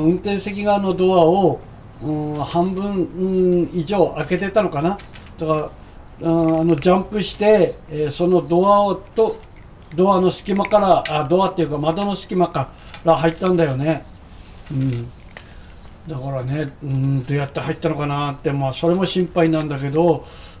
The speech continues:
心配っていうか不思議なんだけど、すごいよね、あの猫の身体能力って。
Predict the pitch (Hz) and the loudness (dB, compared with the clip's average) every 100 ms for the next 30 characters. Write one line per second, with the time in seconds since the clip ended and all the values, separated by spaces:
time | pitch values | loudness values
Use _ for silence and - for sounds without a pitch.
0 | - - - - - 180 175 143 151 127 | -20 -20 -20 -10 -2 0 0 -2 -4 -6
1 | - 165 165 143 131 127 139 135 - - | 0 4 4 2 -4 -4 -4 -4 -6 -18
2 | - - 135 185 226 214 208 170 160 160 | -16 -6 0 2 4 4 2 0 0 2
3 | 160 165 185 180 160 - 190 - 220 185 | 2 2 2 2 2 -2 -2 4 4 6
4 | 180 170 160 151 - 143 | 6 6 4 0 -4 -6